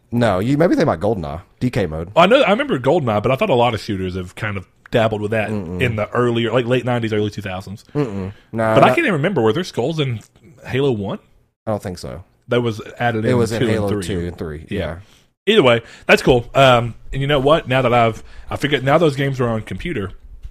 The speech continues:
Speaker 2: I have an Xbox. I guess I could just play there, and crossplay probably
Speaker 1: If
Speaker 2: still
Speaker 1: you have Game
Speaker 2: exists.
Speaker 1: Pass, yeah,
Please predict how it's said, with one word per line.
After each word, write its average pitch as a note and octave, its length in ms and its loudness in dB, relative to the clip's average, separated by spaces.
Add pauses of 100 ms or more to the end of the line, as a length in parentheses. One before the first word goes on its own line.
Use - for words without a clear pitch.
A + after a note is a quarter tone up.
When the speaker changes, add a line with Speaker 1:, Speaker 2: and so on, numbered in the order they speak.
(720)
Speaker 2:
I E3 60 2
have F3+ 140 0
an A2 60 0
Xbox. G2 460 -4
I G#2+ 60 -8
guess A#2+ 180 -6
I F#2+ 40 -10
could G#2 220 -8
just - 140 -20
play F2+ 160 -10
there, F#2+ 300 -10
and G2 280 -10
crossplay G#2 460 -6
probably G2 220 -6
Speaker 1:
If G#2+ 60 -6
Speaker 2:
still A2+ 100 2
Speaker 1:
you F3+ 40 6
have G3 120 2
Game A#2 100 2
Speaker 2:
exists. D#3 200 0
Speaker 1:
Pass, G2+ 340 -2
yeah, A#2 100 -4